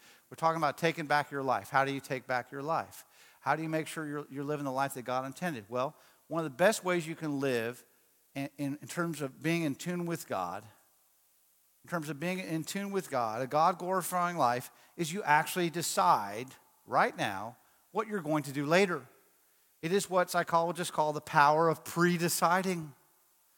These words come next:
I'm going to pre-decide. The power of choosing ahead of time before I get into that moment. Unsuccessful people make decisions based upon their current circumstances. Successful people make decisions based on where they want to be.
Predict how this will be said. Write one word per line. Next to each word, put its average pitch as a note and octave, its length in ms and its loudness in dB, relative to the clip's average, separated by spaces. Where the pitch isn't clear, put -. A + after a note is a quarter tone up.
I'm B2+ 140 0
going C#3+ 180 2
to C#3+ 80 -4
pre-decide. D#3 840 -2
The D#3+ 80 -4
power F#3 340 6
of E3+ 100 2
choosing G#3+ 380 2
ahead A3 300 6
of B3+ 100 6
time F3+ 480 6
before G#3 320 2
I G3 140 12
get G#3 280 4
into E3+ 300 -2
that E3+ 220 2
moment. G#3+ 640 0
Unsuccessful A#3+ 680 2
people G#3+ 280 0
make G3 180 0
decisions E3+ 340 -6
based F3 260 2
upon E3+ 220 -2
their D#3 140 0
current D#3+ 380 0
circumstances. C#3+ 720 -6
Successful G#3+ 760 -2
people F#3 240 -2
make F#3 180 4
decisions F3+ 380 -4
based F3 220 0
on F3+ 180 0
where D#3 160 4
they E3 140 2
want C3+ 260 -4
to E3+ 120 -4
be. F#3+ 440 2